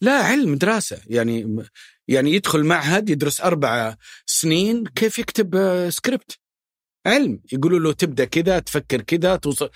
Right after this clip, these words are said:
علم، يعني، زيه زي الهندسة. بس أنا أقول لك مثلًا، الموهبة في هذا المكان موجودة.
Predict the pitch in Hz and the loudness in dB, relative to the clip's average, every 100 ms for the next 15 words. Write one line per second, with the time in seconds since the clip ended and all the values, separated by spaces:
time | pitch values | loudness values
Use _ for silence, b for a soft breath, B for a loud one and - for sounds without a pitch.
0 | B B 220 330 269 135 147 156 349 254 | B B 0 2 4 2 2 2 2 2
1 | 320 208 311 123 - - _ b b b | 0 0 0 -2 -8 -18 _ b b b
2 | b b b b 170 - 254 262 202 208 | b b b b -2 2 2 4 4 2
3 | 160 156 143 143 139 131 _ - 143 156 | 2 0 -2 -2 -2 -6 _ 0 2 4
4 | 208 170 131 123 - 147 180 143 127 - | 4 2 2 0 -2 0 0 2 0 0
5 | 165 175 214 220 285 - | 0 2 0 0 -2 -4